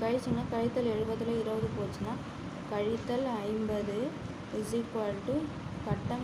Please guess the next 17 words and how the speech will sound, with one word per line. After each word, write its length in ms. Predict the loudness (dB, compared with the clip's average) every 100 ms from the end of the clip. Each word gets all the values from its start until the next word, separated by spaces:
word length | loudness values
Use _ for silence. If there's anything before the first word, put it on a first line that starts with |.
| -2
கழித்தல் 460 | -2 -2 -2 -4 -4
பத்து. 340 | -6 -6 -6 -6 -6 -8 -8 -6 -2
அப்ப 80 | 0 2
பாருங்க, 260 | 2 2 2
கழித்தல் 360 | 4 4 2 0 -2
பத்து 220 | -2 0
இங்க 120 | 0 0
இருக்குதுங்களா, 400 | 0 -2 0 0 0
இந்த 120 | 0
சைடு 160 | 0 0
வந்துச்சுன்னா 280 | 0 -2 -4 -2
கூட்டல் 300 | 0 0 0
பத்தா 240 | -2 -2 -2 0
மாறும். 180 | -2 -2
அப்போ 140 | -4 -4
கழித்தல் 500 | 0 0 0 0 0 0
ஐம்பது 500 | 0 0 0 0